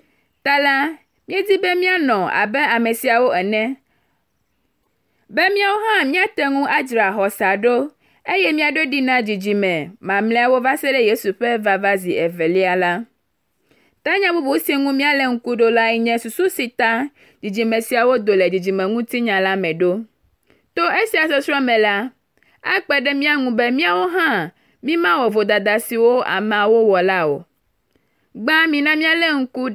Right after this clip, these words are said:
ɖe dzidzime siwo nɔ Egipte la ŋu. Gbã la, wosubɔ trɔ̃wo abe ale si Yosua tabla, tabla eve vɔ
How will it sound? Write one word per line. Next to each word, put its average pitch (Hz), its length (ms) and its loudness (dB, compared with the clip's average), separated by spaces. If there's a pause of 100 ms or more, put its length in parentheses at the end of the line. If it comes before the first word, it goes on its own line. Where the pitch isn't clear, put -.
(260)
ɖe 262 460 0 (280)
dzidzime 233 440 0
siwo 254 320 -2
nɔ 233 140 0 (100)
Egipte 226 460 0
la 190 180 0
ŋu. 190 320 -4 (920)
Gbã 262 300 -2
la, 294 140 2 (440)
wosubɔ 370 500 -2 (120)
trɔ̃wo 262 580 2
abe 202 300 -4
ale 311 280 2
si 175 460 -4 (240)
Yosua 208 760 -2 (220)
tabla, 277 360 0 (440)
tabla 285 320 0
eve 254 200 0
vɔ 240 200 0